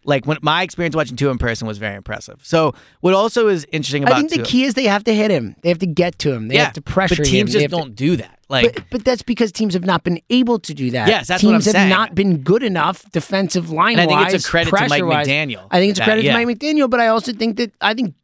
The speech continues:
Speaker 2: like, like, Jalen Carter and Hassan Reddick are gonna be the two best linemen they've faced this
Speaker 1: Yep.
Speaker 2: year. So,
Speaker 1: So what I think is interesting is a lot of times when the Eagles play a team where they have a huge advantage on the offensive line,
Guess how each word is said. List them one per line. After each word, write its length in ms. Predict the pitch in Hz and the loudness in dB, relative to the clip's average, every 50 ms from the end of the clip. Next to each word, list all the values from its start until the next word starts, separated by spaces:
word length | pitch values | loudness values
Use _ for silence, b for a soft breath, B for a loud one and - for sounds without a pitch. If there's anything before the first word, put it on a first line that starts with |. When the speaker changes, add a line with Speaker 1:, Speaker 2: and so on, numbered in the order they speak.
| _ 185 | _ -2
Speaker 2:
like, 220 | 208 233 208 - | -2 -2 0 0
like, 200 | 208 220 196 - | 0 -2 0 0
Jalen 380 | - 196 208 240 262 262 247 - | 0 0 2 2 2 0 0 0
Carter 540 | - 226 247 247 240 247 233 226 214 190 | 0 0 2 2 2 2 2 2 2 0
and 500 | 170 - 202 202 208 202 196 190 160 151 _ _ _ - - - | 0 0 0 0 0 0 -2 -4 -6 -8 _ _ _ -18 -10 -4
Hassan 360 | - 185 196 - 220 220 214 | -2 -2 0 0 0 0 0
Reddick 180 | 220 240 220 202 | 0 -2 -2 -2
are 40 | 190 | -2
gonna 100 | 208 208 | -2 -2
be 80 | 202 208 | 0 0
the 220 | 185 196 185 - b b b b b _ - | 0 0 -2 -2 b b b b b _ -2
two 160 | - 240 254 | 0 0 2
best 240 | 220 233 226 196 160 | 2 2 0 0 -2
linemen 380 | 185 196 202 214 214 202 190 | -2 -2 0 0 0 -2 -2
they've 180 | 185 175 156 139 | -2 -2 -2 -4
faced 440 | - _ - 104 247 294 - - - | -8 _ -6 -2 0 0 0 0 -2
this 100 | 147 147 | 0 0
Speaker 1:
Yep. 140 | - - - | 0 0 -2
Speaker 2:
year. 140 | 110 104 _ _ _ - | -8 -20 _ _ _ -18
So, 220 | - - - 175 | -10 -2 0 4
Speaker 1:
So 380 | 165 160 175 185 185 180 - - - | 4 4 4 4 2 0 -4 -6 -4
what 180 | 170 160 170 | 0 2 2
I 140 | 170 170 202 | 2 0 -2
think 280 | 208 - 208 190 165 - | -2 -4 -4 -4 -4 -2
is 320 | 175 165 156 143 127 120 - | 0 0 2 0 0 -2 -4
interesting 300 | - 151 143 127 143 139 | -4 -2 -2 0 0 -2
is 100 | 135 123 | -2 -2
a 20 | 127 | 0
lot 160 | 135 139 151 | 0 0 0
of 60 | 165 | 0
times 200 | - 160 160 151 | -2 -4 -4 -2
when 120 | 156 151 143 | -2 -2 0
the 40 | |
Eagles 320 | 135 139 135 147 147 139 135 | -2 0 0 0 0 -2 -2
play 300 | - - - 135 127 131 | -4 -4 -2 0 0 0
a 60 | 127 | -2
team 260 | 113 - - 123 120 123 | -4 -4 -4 -2 -2 0
where 80 | 131 | 0
they 80 | 123 123 | 0 0
have 100 | 120 113 | 0 -2
a 20 | 113 | -4
huge 300 | 107 - 131 127 113 123 | -4 -2 -2 -2 0 0
advantage 360 | 120 107 113 113 113 110 107 | 0 0 0 0 0 0 -2
on 80 | 110 | -2
the 100 | 107 104 98 | -4 -4 -4
offensive 340 | 107 - - 113 101 - 104 | -4 -4 -4 -6 -6 -6 -8
line, 360 | 104 101 98 101 113 127 135 | -10 -10 -6 -4 -4 -4 -4